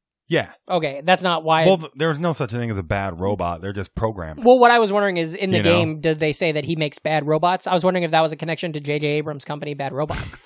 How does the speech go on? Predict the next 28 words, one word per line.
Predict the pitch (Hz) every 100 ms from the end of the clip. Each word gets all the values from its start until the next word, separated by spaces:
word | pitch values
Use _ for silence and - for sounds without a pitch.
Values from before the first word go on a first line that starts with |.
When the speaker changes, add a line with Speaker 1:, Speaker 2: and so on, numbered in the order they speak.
| _ _ -
Speaker 1:
No. | 127 117 139 160 - _ -
Speaker 2:
I | 190
was | 202
thinking | 233 240
that, | 247
wouldn't | 294
that | 302
be | 285
great | 277 320
if | 233
you | 226
found | 262 262
out |
J | 202 240
J | 240
Abrams | 240 247 220 196
named | 226
his | 220
production | 226 226 247
company | 226 233 247
off | 226
of | 214
a | 196
fucking | 180 220 190
Mega | 180 208
Man | 240 254
reference? | 254 254 302 302 -
Speaker 1:
Yeah. | 127 101